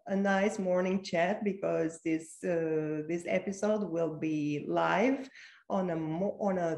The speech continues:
Thursday morning. So it will be a, a, a good opportunity for you to, you know, grab a cup of coffee, a cookie, uh, maybe a spiced pumpkin latte,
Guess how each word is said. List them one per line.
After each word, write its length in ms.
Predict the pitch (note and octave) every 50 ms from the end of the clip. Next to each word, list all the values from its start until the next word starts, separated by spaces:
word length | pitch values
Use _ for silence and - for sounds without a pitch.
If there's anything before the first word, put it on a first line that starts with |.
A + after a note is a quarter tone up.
| - -
Thursday 380 | A3+ C#4 D#4 D4 - G#3+ F#3
morning. 480 | E3+ D#3 D3+ D3+ C#3+ D3 E3+ G#3 C4 C4+
So 420 | C4 - G#3 F#3+ F3+ E3+ E3+ E3
it 140 | E3 D#3+ D#3+
will 180 | F3+ E3+ D#3 D#3
be 140 | D#3+ D#3+ D#3+
a, 280 | D#3+ D#3 D#3 D3+ - -
a, 560 | - E3 D#3+ D#3 D#3 D#3 D#3 D#3 - - - G3+
a 20 |
good 200 | F3+ G#3 G#3 F#3+
opportunity 680 | F3 - - F3+ F3+ - - E4+ F4 F4 E4 D#4 D4+ C4+
for 400 | - - B3+ B3 A#3+ A#3+ A#3 A#3+
you 560 | A3+ A3+ A3+ A#3 A3+ A3+ A3+ A3+ A3 A3 A3 -
to, 380 | - A3 G#3 G3+ G3 F#3+ F#3 F#3+ - - - - _ _ -
you 120 | B3 B3
know, 140 | A#3 A3 G#3+
grab 280 | G3 G#3 G3 G3 F#3+ F#3+
a 60 | F#3
cup 280 | - - G3+ F#3 -
of 140 | - - - -
coffee, 720 | D#4 D#4+ D#4 D4+ D4 D4 D4 C#4 C4 B3+ B3+ B3+ C4 A#3+
a 180 | G#3 F3 E3+ -
cookie, 1080 | - - D#4 D#4 D4+ - - D4 C#4+ C#4+ C#4 C4+ C4+ C4+ C4+ C4 C4 C4 C4 C4+ - - - - - - -
uh, 360 | - G3+ G3 F#3+ F#3 F3+ F3+
maybe 340 | F3+ F3+ F3+ F3+ F3 F3 F3
a 160 | E3+ D#3+ D#3
spiced 480 | - - - G#3+ G#3 G3+ G#3 G#3 G#3 -
pumpkin 460 | G#3 G3+ G3 G3 G3 - G#3+ F#3 F3
latte, 760 | F3+ G#3+ B3+ C#4 C#4 - D4 C#4+ C#4 C#4 C#4 C#4 C#4 C4+ C#4